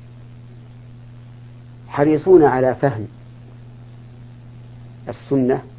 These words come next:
التي وردت عن النبي صلى الله عليه وعلى آله وسلم بحثا وتدقيقا ومراجعة لكلام العلماء، ولكنهم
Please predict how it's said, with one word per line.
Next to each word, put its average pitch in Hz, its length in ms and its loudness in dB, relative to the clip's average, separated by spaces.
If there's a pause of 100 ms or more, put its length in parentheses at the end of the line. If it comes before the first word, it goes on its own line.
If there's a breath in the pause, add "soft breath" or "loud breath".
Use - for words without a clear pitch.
(760)
التي 117 260 -6
وردت 120 340 0
عن 120 140 -2
النبي 123 280 -2
صلى 117 180 -6
الله 113 300 -4
عليه 113 300 -4
وعلى 117 380 -6
آله 107 80 -10
وسلم 127 440 -8 (1800)
بحثا 120 460 -4 (800)
وتدقيقا 123 800 -4 (1900)
ومراجعة 139 600 4
لكلام 120 400 -2
العلماء، 117 540 -2 (2500)
ولكنهم 120 680 -2